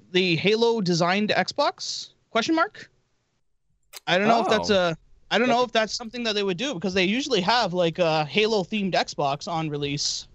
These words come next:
Speaker 1: of
Speaker 2: Yeah.
Speaker 1: a new Halo game.
Speaker 2: That would make sense. I, I, that would make sense to reveal. I'm sure they, they had to have made it, right? 'Cause, like, they thought this game was gonna come out, like, right when the Xbox Series X was coming out, so it, it would make sense that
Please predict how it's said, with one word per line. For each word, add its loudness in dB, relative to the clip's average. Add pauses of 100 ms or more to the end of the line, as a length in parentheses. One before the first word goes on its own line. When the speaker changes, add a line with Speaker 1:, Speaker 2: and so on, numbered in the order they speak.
(1200)
Speaker 1:
of 0
Speaker 2:
Yeah. 2
Speaker 1:
a 0
new -2
Halo 2
game. -10 (680)
Speaker 2:
That 0
would -6
make -2
sense. -6
I, 0
I, -2 (460)
that -4
would -8
make -4
sense -8
to -12
reveal. -12 (440)
I'm -2
sure -2
they, -4
they -2
had -4
to -2
have -2
made -2
it, -8
right? -2
'Cause, -4
like, -4 (520)
they 0
thought -4
this -4
game -2
was -4
gonna -2
come -2
out, -2 (280)
like, -2
right -2
when -2
the 0
Xbox -2
Series -2
X -4
was -6
coming -4
out, -6
so -2
it, -6
it -2
would -2
make -2
sense -4
that -4